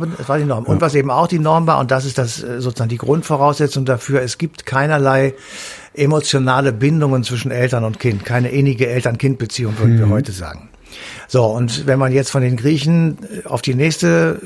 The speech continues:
Speaker 1: Stufe geht, zu den Römern, die ja, ähm, ungefähr im zweiten Jahrhundert vor Christus das griechische Reich übernommen haben oder als Provinz angeschlossen haben, ähm, da gab es schon auch Unterschiede. Ähm,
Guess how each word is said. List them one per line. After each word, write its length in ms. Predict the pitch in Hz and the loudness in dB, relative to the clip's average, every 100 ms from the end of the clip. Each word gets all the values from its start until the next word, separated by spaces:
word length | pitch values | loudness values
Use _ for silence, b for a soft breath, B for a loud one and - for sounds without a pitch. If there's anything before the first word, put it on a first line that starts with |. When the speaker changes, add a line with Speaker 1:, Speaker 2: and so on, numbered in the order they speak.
| 143 | -8
Speaker 1:
Stufe 400 | - 180 - 143 | -4 -4 -2 -2
geht, 260 | 131 147 | 0 0
zu 80 | 147 | 0
den 160 | 127 123 | -2 -2
Römern, 460 | 113 135 160 175 | 2 2 2 2
die 80 | 135 | 0
ja, 380 | 131 127 123 117 - | 0 2 0 -2 -6
ähm, 400 | 135 120 117 120 120 - - | -4 0 0 -2 -6 -14 -6
ungefähr 480 | 139 135 120 135 | -2 -2 0 0
im 80 | 123 | 0
zweiten 340 | - 127 131 143 | 0 0 2 0
Jahrhundert 480 | 127 127 131 123 | 2 2 2 2
vor 200 | - 127 | 0 -2
Christus 440 | - 131 113 120 107 | 0 -2 0 -2 -2
das 220 | 107 - | -6 -6
griechische 480 | - 131 120 127 120 | -4 -2 -2 -2 0
Reich 220 | 110 104 | 0 0
übernommen 560 | 107 104 101 131 156 147 | -2 0 2 2 2 2
haben 260 | 156 160 | 2 0
oder 300 | 131 107 98 - - - | -2 -2 -4 -10 -18 -6
als 380 | 117 104 - - B B B B B | -4 -4 -8 -10 B B B B B
Provinz 640 | - 117 107 143 165 - - | -4 -2 2 0 0 -4 -4
angeschlossen 680 | 131 156 160 - 151 143 143 | -2 0 0 0 0 2 2
haben, 360 | 139 147 165 - B B B B B 240 | 2 2 -2 -8 B B B B B -4
ähm, 580 | 139 131 139 139 139 131 | 0 4 4 4 2 2
da 140 | 127 | 0
gab 220 | 123 156 | 0 0
es 100 | 156 | 0
schon 300 | - 156 170 | 2 2 2
auch 160 | 147 135 | 0 -2
Unterschiede. 960 | 147 180 185 170 - 175 175 196 202 165 | 0 0 2 0 0 0 2 4 2 0
Ähm, 420 | 147 143 135 135 | 0 2 2 0